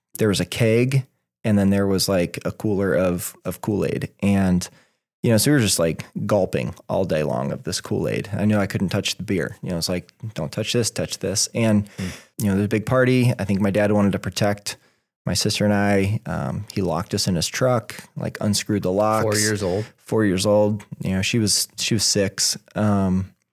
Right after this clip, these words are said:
Speaker 1: and so in that, I was like, okay, the genesis of all these were, okay, like, I didn't feel seen.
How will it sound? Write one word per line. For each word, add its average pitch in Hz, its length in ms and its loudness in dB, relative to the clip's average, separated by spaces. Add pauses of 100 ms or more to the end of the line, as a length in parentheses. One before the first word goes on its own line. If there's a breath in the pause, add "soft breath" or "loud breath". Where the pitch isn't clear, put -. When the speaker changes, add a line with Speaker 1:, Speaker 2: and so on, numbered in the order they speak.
(460)
Speaker 1:
and 120 140 2
so 123 220 6
in 147 120 4
that, 123 160 4
I 104 60 4
was 101 180 2
like, 98 380 0 (840 soft breath)
okay, 113 380 4 (160)
the 110 120 -2
genesis 107 600 2
of 92 100 -2
all 98 160 2
these 98 380 0
were, 87 380 0 (200)
okay, 107 380 0
like, 85 300 -4
I 101 500 0 (340 soft breath)
didn't 104 260 2
feel 104 200 0
seen. 107 480 2